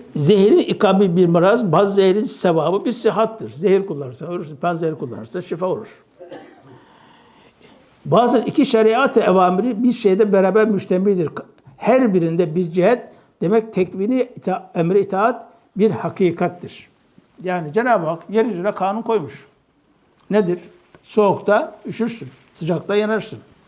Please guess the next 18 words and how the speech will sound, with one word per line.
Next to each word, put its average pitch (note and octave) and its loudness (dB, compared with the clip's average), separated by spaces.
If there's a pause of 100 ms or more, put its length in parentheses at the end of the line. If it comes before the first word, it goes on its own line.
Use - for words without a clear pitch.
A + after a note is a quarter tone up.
(840)
Yani E3 6
sen E3+ 0
çok - -2
takva G3+ 2
bir D#3+ 2
ins-, C#3+ -2
insansın. C3+ -4 (420)
Çok A3+ 2
ahlaklı, F3+ 2
çok G3 -4
temiz G#3+ 2
bir E3+ 0
insan D3 -4
ama F#3+ -2
yüzmeyi G3+ 2
bilmiyorsun, G#3 -2
denize F#3 4
girdin. C3 -2